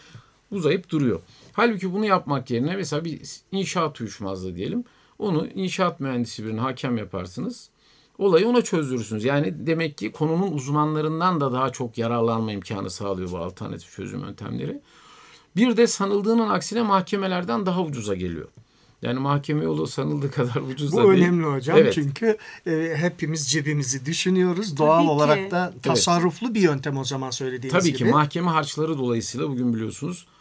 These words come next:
Speaker 3: Hı hı.
Speaker 1: e, bir mesela bir milyon T L'lik bir alacak davası açmanız için işte siz daha iyi biliyorsunuz yatırılacak harcı falan, nispi harcı. Çok büyük
Speaker 2: Evet.
Speaker 1: paralar, bazı insanlar bu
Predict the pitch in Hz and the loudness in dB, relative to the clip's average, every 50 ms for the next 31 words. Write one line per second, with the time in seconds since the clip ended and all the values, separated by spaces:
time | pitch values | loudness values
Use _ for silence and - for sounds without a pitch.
0 | _ _ _ _ _ - 208 190 - 113 117 117 - 131 131 147 147 143 - - | _ _ _ _ _ -14 -8 -4 -2 -2 -2 -2 -4 -4 -2 -2 -2 -2 -4 -6
1 | 120 110 - 117 113 117 117 117 117 131 156 147 143 135 127 123 120 120 117 117 | -8 -6 -6 -6 -4 -4 -4 -4 -2 0 2 2 4 4 4 4 2 2 2 0
2 | 113 - 120 117 117 117 117 113 113 120 120 - - 123 131 - - 110 107 113 | -2 -2 -4 -2 -2 -2 -2 -2 -4 -4 -6 -6 -6 -6 -6 -6 -6 -6 -4 -4
3 | 127 131 123 135 135 131 - 113 107 107 107 107 104 95 - 110 110 - - 104 | -2 -2 -2 -4 -6 -6 -4 -4 -2 -2 -2 -4 -6 -6 -6 -8 -8 -8 -8 -8
4 | 104 107 101 101 98 - - 160 139 - - 127 120 - - - - - 123 120 | -8 -8 -10 -10 -10 -8 -8 -6 -6 -6 -6 -6 -8 -8 -8 -12 -10 -8 -6 -4
5 | 113 123 117 120 120 113 104 104 101 98 101 - 104 98 95 92 - _ _ _ | -2 -2 0 0 0 -2 -2 -6 -8 -8 -8 -10 -12 -12 -12 -14 -16 _ _ _
6 | - _ _ _ _ - 104 104 107 - - 110 107 107 107 104 107 104 98 - | -20 _ _ _ _ -6 -6 -6 -4 -4 -6 -6 -4 -4 -4 -4 -6 -8 -8 -4
7 | - 104 104 98 98 92 90 - 98 92 98 117 143 - _ _ _ _ _ - | -2 -2 0 -2 -2 -6 -8 -8 -6 -6 -6 -6 -8 -10 _ _ _ _ _ -8
8 | 107 107 107 - - - 113 107 98 95 95 - 131 139 - - 143 123 - - | -6 -6 -6 -6 -6 -4 -4 -4 -4 -6 -8 -8 -10 -8 -6 -6 -6 -6 -4 -4
9 | - 131 117 101 139 131 135 139 147 143 123 113 - - - 120 127 127 123 120 | -4 -4 -4 -4 -4 -2 0 2 2 0 0 -2 -10 -10 -4 -2 0 0 0 -2
10 | 123 117 - 123 117 120 123 120 117 120 117 - - 57 - 53 | -4 -4 -4 -4 -4 -4 -4 -6 -6 -8 -10 -10 -12 -12 -14 -14